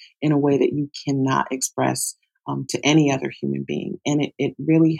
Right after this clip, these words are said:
has a transformative power, especially for women, because it does not require an intercessor. You don't need a minister, a pastor, an imam, a rabbi. All you need is just yourself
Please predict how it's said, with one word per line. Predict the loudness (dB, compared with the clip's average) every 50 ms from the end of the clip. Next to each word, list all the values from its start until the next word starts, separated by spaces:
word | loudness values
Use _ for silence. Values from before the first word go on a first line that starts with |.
| 0
has | 0 2 2 2 0 -2 -4 -6
a | -6
transformative | -6 -2 -2 -2 -2 -2 -2 0 2 2 4 2 2 0 -2
power, | -2 0 0 0 0 -2 -4
especially | -4 -6 -2 -2 -2 -2 0 -2 -2 -2 -2
for | -2 -2 -2
women, | 0 2 4 4 4 4 4 2 0 -4 -10 -16 -20 -20 -6 _
because | 0 4 6 6 6
it | 6 2
does | 2 0 0 0
not | 0 2 2 2 2
require | 0 -2 -2 0 2 2 4 4 4 4
an | 2 2 2 2
intercessor. | 0 0 0 -2 -2 -2 -4 -4 -4 -4 -6 -6 -8 -10 _ _ -20 _ _ _
You | -2 0
don't | 0 0 2 2
need | 2 2
a | 2 4
minister, | 4 4 6 6 4 2 2 2 4 4 4 2
a | 0 -2
pastor, | 2 6 6 6 8 6 2 0 2 4 4 4
an | 4 2 0 2 2 4
imam, | 4 6 6 6 6 4 4
a | 2
rabbi. | 2 6 6 6 8 8 6 4 4 4 2 0 -4 -10 -20 -20 -20 _ _
All | 8 8 10 8
you | 8 8 6
need | 4 4 2 2 0
is | 0 -2 -4 -4
just | -4 -2 -2 -2 -4 -4 -2
yourself | 0 0 0 2 4 4 6 4 4 2